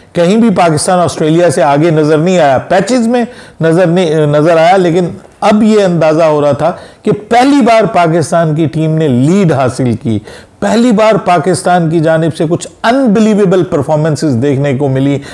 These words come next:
पहले दिन आमिर जमाल की परफॉर्मेंस, फिर, अ, मोहम्मद रिजवान की परफॉर्मेंस। आमिर जमाल तो एक ब्लेसिंग के तौर पे पाकिस्तान क्रिकेट के लिए आए और मेरे, मैं समझता हूँ कि और कुछ हो ना हो, इस सीरीज में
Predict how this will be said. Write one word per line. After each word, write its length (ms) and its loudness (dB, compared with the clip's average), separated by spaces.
पहले 280 2
दिन 300 0
आमिर 280 2
जमाल 460 2
की 120 -2
परफॉर्मेंस, 840 -2
फिर, 120 0
अ, 440 0
मोहम्मद 600 0
रिजवान 520 2
की 100 0
परफॉर्मेंस। 600 -2
आमिर 380 0
जमाल 480 2
तो 140 -2
एक 240 -2
ब्लेसिंग 460 -2
के 80 0
तौर 260 2
पे 140 -2
पाकिस्तान 540 -2
क्रिकेट 320 0
के 160 -2
लिए 240 2
आए 320 0
और 120 0
मेरे, 380 -2
मैं 280 2
समझता 480 -2
हूँ 200 2
कि 380 -2
और 260 4
कुछ 260 -2
हो 200 2
ना 140 2
हो, 180 2
इस 180 0
सीरीज 380 0
में 240 2